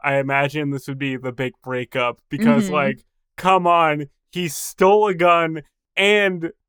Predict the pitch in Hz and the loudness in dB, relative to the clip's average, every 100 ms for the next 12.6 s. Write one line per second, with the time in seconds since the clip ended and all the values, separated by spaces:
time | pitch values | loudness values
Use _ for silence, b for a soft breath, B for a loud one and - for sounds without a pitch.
0 | _ 185 156 185 165 143 143 175 170 160 | _ -4 0 2 2 -4 0 0 0 -6
1 | 165 147 - 156 139 127 139 139 185 143 | -10 -14 -6 -2 -2 -2 -4 -2 -4 0
2 | 151 160 180 180 196 170 165 160 147 156 | 0 4 2 2 0 2 2 0 0 2
3 | 170 170 151 160 160 170 147 - 135 131 | 4 4 4 2 2 0 -4 -6 -2 0
4 | 147 165 196 180 190 190 269 214 208 208 | 0 -2 -4 -4 -2 -2 -2 -4 -4 0
5 | 208 214 _ 277 B 220 214 202 180 180 | 0 0 _ -16 B 2 2 2 -4 -2
6 | 196 202 220 208 - - 185 175 165 - | -2 0 -2 -2 -8 -8 -2 -2 -4 -4
7 | 175 175 165 151 139 143 156 - 170 156 | -2 0 -2 -2 -4 -6 -6 -4 -4 -2
8 | 143 165 156 151 160 156 156 156 151 151 | -2 -2 -2 -4 -4 -4 -4 -2 -4 -4
9 | 147 139 139 139 139 139 131 135 135 120 | -6 -6 -4 -4 -6 -8 -10 -6 -2 0
10 | 123 131 131 127 120 120 _ _ - 165 | 0 -2 -4 -4 -6 -6 _ _ -2 0
11 | 160 180 175 - 185 175 160 143 156 143 | 0 -2 -2 -4 -2 -2 -4 0 0 0
12 | 143 139 - 135 123 | -4 -8 -2 0 0